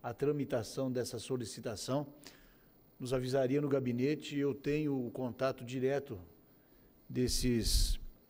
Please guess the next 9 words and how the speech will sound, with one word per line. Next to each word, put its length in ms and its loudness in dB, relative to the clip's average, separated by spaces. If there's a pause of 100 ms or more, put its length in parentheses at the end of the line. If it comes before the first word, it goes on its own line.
(400)
comerciantes 880 0
e 460 -4
nós 760 -4 (1040)
nos 100 -14
colocamos 460 -2
à 40 2
disposição 720 -2
para 140 -10
uma 340 -4